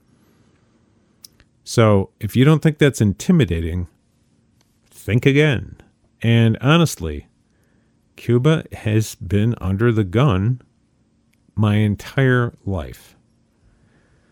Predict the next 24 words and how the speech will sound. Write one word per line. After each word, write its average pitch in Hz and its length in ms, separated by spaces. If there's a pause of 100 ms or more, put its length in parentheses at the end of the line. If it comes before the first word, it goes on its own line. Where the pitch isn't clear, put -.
(220)
So 131 260
it's 123 220
not 190 200
surprising 196 640
to 190 60
me 196 320
that 151 260
they 131 240
would 123 300
be, 123 500 (240)
um, 104 460 (680)
a 120 80
little 120 840
nervous 113 640
about 101 320
dissent, 107 460 (840)
a 110 40
little 107 260
nervous 104 400
about, 95 380 (1000)
about 98 420 (220)
political 101 520
openness. 101 640 (600)
It's - 360